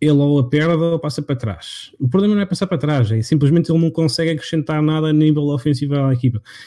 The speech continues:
Mesmo a nível de cruzamentos, ele não tira nenhum bom cruzamento durante o jogo. Ou seja, é um jogador que é completamente nulo. E o André Almeida, ao pé do Tomás Tavares,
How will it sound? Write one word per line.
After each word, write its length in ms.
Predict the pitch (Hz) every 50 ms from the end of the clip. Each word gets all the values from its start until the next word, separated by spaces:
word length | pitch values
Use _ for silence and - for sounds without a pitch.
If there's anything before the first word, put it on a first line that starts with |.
| - _
Mesmo 560 | - 135 156 156 139 151 156 147 143 143 147 -
a 120 | - 143
nível 240 | 147 147 143 147 147
de 60 | -
cruzamentos, 600 | - 151 127 127 147 139 151 156 156 - - -
ele 180 | 151 143 147 147
não 280 | 147 156 151 151 135
tira 380 | 123 - 156 156 147 151 151 147 147
nenhum 180 | 151 156 151
bom 160 | 143 151 151
cruzamento 500 | 131 - 151 131 143 143 143 143 139 131
durante 280 | 120 127 127 123 123 -
o 40 | 113
jogo. 300 | 101 104 95 95 - _ _ _ _ _ _ _ _ _
Ou 100 | - -
seja, 200 | 151 143 143 170
é 20 |
um 80 | 175 165
jogador 260 | 147 156 175 175 180
que 100 | 180 175
é 140 | 170 160 147 - _
completamente 580 | - 180 165 175 170 - 175 180 180 175 175 - - - - - - _ -
nulo. 440 | 156 160 175 175 165 151 143 139 131 - - _ _ _
E 160 | - 170 170
o 80 | 170 180
André 200 | 180 170 165 180
Almeida, 560 | 180 185 185 175 147 127 117 117 117 117 120 -
ao 80 | 135
pé 160 | 123 165 170 160
do 140 | 156 160
Tomás 340 | 151 - 165 165 165 - -
Tavares, 440 | - 180 170 185 226 233 - -